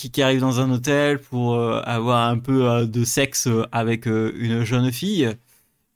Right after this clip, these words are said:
Et, euh, tu comprends assez vite que, euh, il se fait arnaquer. Et, euh, derrière, il va se passer, euh, plein de choses. Mais le principe de, de la série, c'est que tous les épisodes sont faits en plan séquence.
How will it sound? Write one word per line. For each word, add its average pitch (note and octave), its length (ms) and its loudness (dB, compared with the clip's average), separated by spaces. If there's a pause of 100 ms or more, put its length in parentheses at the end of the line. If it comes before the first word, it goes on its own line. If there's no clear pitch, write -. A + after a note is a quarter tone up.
Et, D3+ 320 2
euh, A#2 600 0 (100)
tu A#2+ 320 -2
comprends C3 480 0
assez B2 240 0
vite C3+ 460 0
que, B2 100 -4
euh, A2+ 400 0
il A2+ 120 -4
se - 100 -8
fait B2 80 -2
arnaquer. A#2+ 420 -2 (1000)
Et, D3 320 2
euh, A2+ 380 0
derrière, A2+ 400 0
il C3 60 0
va A2+ 100 0
se A2+ 80 -6
passer, B2 360 -2
euh, A2+ 220 0
plein B2+ 280 -2
de A#2+ 80 -2
choses. C#3 440 0
Mais C3 380 0
le B2 160 2
principe C3+ 520 -2
de, A#2 340 0
de A#2 140 0
la A#2 100 2
série, B2+ 380 0
c'est B2+ 160 -2
que A#2+ 100 -4
tous B2 180 -4
les C3+ 160 0
épisodes B2 360 -2
sont A#2+ 160 -8
faits C3 260 2
en A#2 300 2
plan B2 180 -2
séquence. - 520 -4